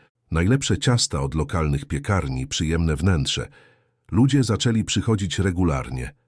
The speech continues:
Marek siadł z powrotem. Agnieszka ciągle nie wierzyła w sukces. Mówiła, że to tylko chwilowy boom, że powinniśmy wyciągnąć pieniądze i kupić normalne mieszkanie zamiast wynajmować.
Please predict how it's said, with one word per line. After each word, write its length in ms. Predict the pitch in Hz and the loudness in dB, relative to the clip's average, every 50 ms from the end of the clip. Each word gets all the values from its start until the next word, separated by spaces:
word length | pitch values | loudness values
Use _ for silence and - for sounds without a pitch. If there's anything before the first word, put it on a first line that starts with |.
| _ _ _ _ _ _ - | _ _ _ _ _ _ -4
Marek 440 | - 82 113 127 135 131 123 123 - | 0 2 4 4 4 2 0 -2 -4
siadł 460 | - - - 90 82 69 73 69 67 | -4 -2 0 0 0 0 -2 -2 -4
z 80 | - - | -4 -4
powrotem. 560 | - 82 69 73 73 65 - - 64 57 57 - _ _ _ _ _ _ _ _ - | -4 -4 -4 -4 -4 -6 -6 -8 -8 -8 -10 -12 _ _ _ _ _ _ _ _ -4
Agnieszka 500 | 95 78 80 113 143 147 - - 123 104 | -4 0 2 4 4 4 2 2 -2 0
ciągle 400 | - - 117 120 104 107 104 98 | 2 2 2 4 4 4 4 4
nie 120 | 98 90 | 4 4
wierzyła 400 | 80 87 82 71 87 82 71 67 | 2 2 0 0 0 0 0 -2
w 100 | 67 - | -2 -2
sukces. 540 | - - 73 - - - - - - - - _ - - _ _ _ _ _ _ _ - | -2 -2 -2 -4 -6 -8 -8 -6 -8 -8 -10 _ -20 -20 _ _ _ _ _ _ _ -2
Mówiła, 360 | 98 98 87 110 120 117 104 | 0 0 2 2 2 2 0
że 120 | 92 104 - | 0 0 0
to 120 | - 90 | 0 0
tylko 320 | - 117 107 - - 101 | 2 0 0 0 -2 -4
chwilowy 480 | 87 - - - 92 95 95 80 82 78 | -4 -4 -4 -2 0 2 2 2 0 0
boom, 360 | 69 73 95 73 65 60 58 - _ _ _ _ _ _ _ _ - | 0 2 2 2 0 -2 -4 -8 _ _ _ _ _ _ _ _ -6
że 200 | - 90 95 - | -2 0 0 2
powinniśmy 560 | - 107 87 101 101 98 95 87 - 98 87 | 2 0 2 2 2 2 2 2 2 0 0
wyciągnąć 560 | 76 87 - - 98 92 87 90 85 76 - | 0 0 0 0 0 2 2 2 0 0 -2
pieniądze 600 | - - 90 82 90 92 90 92 87 73 78 73 69 | -2 0 0 2 2 2 2 2 0 0 0 -2 -2
i 100 | 65 65 | -4 -6
kupić 400 | - - 151 143 - 69 - - | -4 -4 -4 -2 -2 -6 -2 -2
normalne 500 | 82 78 73 80 80 78 76 71 69 69 | -2 0 0 0 0 0 2 0 0 0
mieszkanie 580 | 69 69 - - - 107 87 73 64 60 65 | 0 0 -2 -2 -2 0 0 0 -2 -2 -2
zamiast 340 | 65 69 67 69 69 67 - | -4 -2 -2 -2 -2 -4 -4
wynajmować. 720 | 69 69 67 65 67 69 69 62 53 53 53 - - - | -4 -2 -2 -2 -2 -2 -2 -2 -4 -8 -8 -10 -10 -12